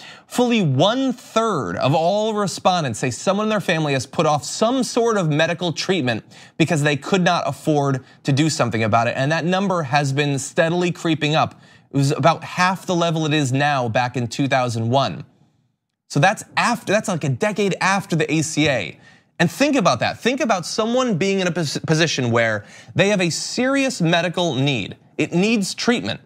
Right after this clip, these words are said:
but they can't do anything about it because they can't afford to actually go. For many people, that will mean that when they eventually do have something done about it, the cost will be more extreme, the debt will be more extreme because the condition will have been allowed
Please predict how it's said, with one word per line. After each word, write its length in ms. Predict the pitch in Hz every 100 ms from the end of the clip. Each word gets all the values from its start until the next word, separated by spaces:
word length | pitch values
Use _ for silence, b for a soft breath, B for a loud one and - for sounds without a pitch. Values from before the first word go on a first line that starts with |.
| _ _
but 80 | 180
they 80 | 202
can't 340 | 220 247 165
do 380 | 160 262 160 135
anything 400 | - 208 214 226
about 240 | 226 233 254
it 100 | 131
because 220 | 135 139
they 120 | 165
can't 260 | 156 180 185
afford 280 | 175 151 147
to 80 | 120
actually 380 | 113 - 170
go. 360 | 170 262 208 104 B B B -
For 160 | 208
many 360 | 175 151 226 294
people, 280 | 226 185 160
that 200 | 160 170
will 100 | 208
mean 240 | 160 151
that 120 | 160 156
when 120 | 170
they 120 | 165
eventually 580 | 156 160 208 - 202 165
do 240 | 131 233
have 160 | 294 143
something 340 | 151 135 123
done 180 | 120 110
about 200 | 107 127
it, 80 | 143
the 80 | 180
cost 400 | - 151 156 -
will 140 | 170
be 120 | 175
more 280 | 156 127 131
extreme, 540 | 120 - 170 185 202
the 80 | 175
debt 260 | 156 226 -
will 100 | 143
be 120 | 120
more 220 | 113 101
extreme 380 | - - 120 107
because 240 | 95 123
the 80 | 117
condition 440 | 139 135 147 156 143
will 100 | 139
have 100 | 131
been 120 | 131
allowed 360 | 120 120 117